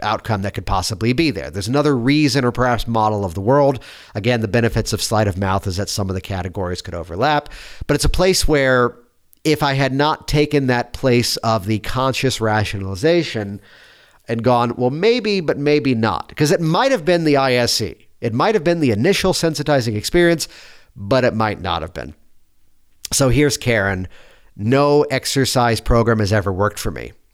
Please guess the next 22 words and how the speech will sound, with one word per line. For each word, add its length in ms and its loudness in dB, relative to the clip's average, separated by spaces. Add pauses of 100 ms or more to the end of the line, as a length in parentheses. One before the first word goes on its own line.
(380)
Oh, 80 2
great. 240 2
Well, 120 2
how 100 2
many 180 2
times 320 0
a 60 2
week 240 0
were 80 4
you 100 4
going? 460 0 (260)
"Well, 160 2
I 80 2
just 220 -4
get 160 0
so 160 2
busy 360 2
and 80 2
I 100 0
wouldn't 280 0
go." 300 -6 (760)
So 520 2